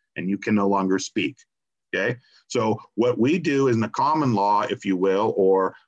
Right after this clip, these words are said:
once you've corrected your status, you can walk in there as a man and stand upon the land holding all of your unalienable rights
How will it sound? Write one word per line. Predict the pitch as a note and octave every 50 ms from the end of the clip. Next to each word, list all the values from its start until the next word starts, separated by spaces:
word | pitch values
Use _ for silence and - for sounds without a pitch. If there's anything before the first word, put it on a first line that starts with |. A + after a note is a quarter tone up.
| _ -
once | A2 A2+ A#2+ -
you've | B2 A2 -
corrected | - A#2 A2+ A#2+ A#2 A#2 - - G#2 G2+
your | G2 G2
status, | - - B2 B2 C#3 C#3+ A#2 G#2 G2 -
you | A#2 B2
can | A#2+ C#3+ C3 A#2
walk | G#2+ G#2+ A#2+ B2 - -
in | A#2 A#2+ B2+
there | A2+ G2+ G#2 G#2 - G2
as | G#2 G2 F#2+
a | G2
man | E2+ F2 F#2+ A2 D3 F3+ F3+ C3+ G#2 G2+ A#2 A#2 - _ _ - -
and | G2+ -
stand | - - B2 B2 B2 A#2
upon | G#2+ - - A#2+ A#2+ A#2
the | A2 G2
land | G2+ B2 D3 F3 E3+ D3+ C3 B2 A#2
holding | - - C#3 C#3 C3+ C3 B2 A#2
all | A#2+ C#3+ D#3+ E3
of | C#3+ A#2+
your | B2 A#2 A#2 A#2
unalienable | A2 G#2+ A2 A#2 A2+ G#2+ G2 G2+ G2
rights | G2 G2+ G#2 G#2 F#2+ F#2 E2+ -